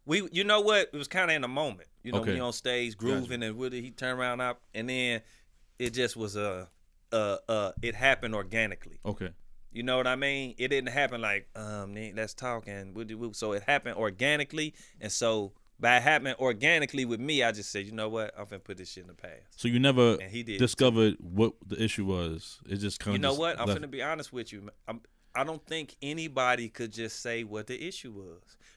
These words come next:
Speaker 1: because to be honest, the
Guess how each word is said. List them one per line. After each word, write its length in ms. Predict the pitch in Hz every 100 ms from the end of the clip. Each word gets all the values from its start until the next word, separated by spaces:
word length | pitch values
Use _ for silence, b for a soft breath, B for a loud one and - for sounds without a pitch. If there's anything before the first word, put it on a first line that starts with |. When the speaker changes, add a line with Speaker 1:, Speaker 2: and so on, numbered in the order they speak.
| -
Speaker 1:
because 580 | 113 - 143 135 117 - _ _ _ _ -
to 120 | 139
be 260 | 127 135 120
honest, 420 | 120 156 151 135
the 120 | -